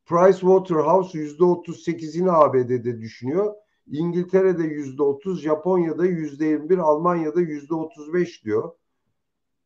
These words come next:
ilo yüzde elli altısı açısından risk olduğunu ifade ediyor önümüzdeki yirmi yıl içerisinde.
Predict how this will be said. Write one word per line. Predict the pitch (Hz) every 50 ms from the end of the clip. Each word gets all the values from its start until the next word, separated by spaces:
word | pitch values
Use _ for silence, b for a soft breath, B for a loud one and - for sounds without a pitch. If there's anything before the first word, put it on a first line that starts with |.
| _ _ _ _ _ -
ilo | 170 185 196 185 185 190 190
yüzde | 185 165 156 160 165 156 143 170 190 196 190 180 - - - _ _ _ _ _ _ _ _ _ _ _ _ _ _ _ _ _ _ _ _ _ _ -
elli | 147 160 165 170 170 170 170
altısı | 170 170 170 165 - - 165 - - 208
açısından | 180 156 151 - - - - 151 143 143 160 180 196 202 202 - _ _ _ _ _ _ - 113
risk | 143 185 180 180 - - 156
olduğunu | 147 135 123 113 120 123 120 117
ifade | 113 107 107 - 120 117 113 104 110 110 110
ediyor | 104 107 117 135 151 165 175 - -
önümüzdeki | 131 123 127 127 127 120 110 107 127 123 127 - 123
yirmi | 123 131 131 123 135 151 143
yıl | 139 127 113 110
içerisinde. | 101 - - 120 110 107 101 - - 107 110 120 160 190 196 196